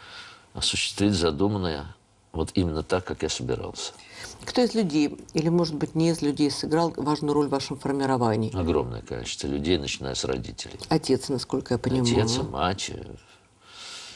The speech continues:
Speaker 1: и дальше все, кто умел что-то делать лучше меня.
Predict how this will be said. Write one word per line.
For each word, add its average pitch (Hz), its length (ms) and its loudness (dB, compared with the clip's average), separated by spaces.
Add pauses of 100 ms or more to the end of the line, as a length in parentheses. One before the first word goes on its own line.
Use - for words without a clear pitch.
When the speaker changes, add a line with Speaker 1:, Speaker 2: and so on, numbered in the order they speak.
(500)
Speaker 1:
и 67 340 -2
дальше 80 840 0 (260)
все, - 380 2
кто 90 440 2 (640)
умел 92 300 6
что-то 95 400 2
делать 87 400 2
лучше 82 260 -4
меня. 71 360 -8